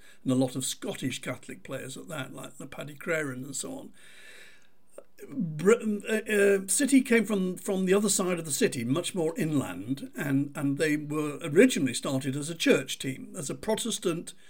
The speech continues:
church team. Now, that ki-, you know, that, that distinction probably survived until the Second World War,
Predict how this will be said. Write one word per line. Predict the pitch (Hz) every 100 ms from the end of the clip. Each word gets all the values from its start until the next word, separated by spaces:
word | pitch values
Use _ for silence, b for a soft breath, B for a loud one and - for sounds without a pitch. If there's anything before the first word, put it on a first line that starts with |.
| b
church | - 214 - -
team. | - - - - b b b
Now, | - 131 240
that | 262 226 254 - - - - -
ki-, | - - 320
you | 240
know, | - -
that, | 220 190
that | 226 208 196
distinction | 185 - 196 - 147 127
probably | - 170 151 147 147 147 147 -
survived | - - 147 151 147 113 120 127
until | 131 151 139
the | 135
Second | 135 156 147 131
World | 127 127
War, | 202 147 -